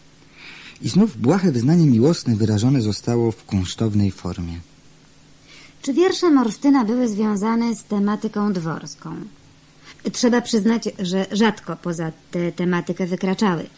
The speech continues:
Speaker 2: Oto przykładowo śmierć pieska jednej z dam dworu wpłynęła na powstanie kunsztownego wiersza Nagrobek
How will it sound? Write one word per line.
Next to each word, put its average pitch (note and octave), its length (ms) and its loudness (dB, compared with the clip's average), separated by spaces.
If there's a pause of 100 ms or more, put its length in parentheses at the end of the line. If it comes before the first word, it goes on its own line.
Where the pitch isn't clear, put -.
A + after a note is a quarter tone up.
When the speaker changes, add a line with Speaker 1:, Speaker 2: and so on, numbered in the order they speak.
(540)
Speaker 2:
Oto E4+ 200 2
przykładowo A#3 680 2
śmierć G#3 400 0
pieska E3+ 400 -4
jednej D3+ 500 -6
z E3 60 -6
dam D#3+ 220 0
dworu G#3+ 320 0
wpłynęła A3+ 440 0
na F#3+ 100 0
powstanie G3 500 -2
kunsztownego F3 720 -2
wiersza E3+ 440 -4 (580)
Nagrobek F#3 680 -4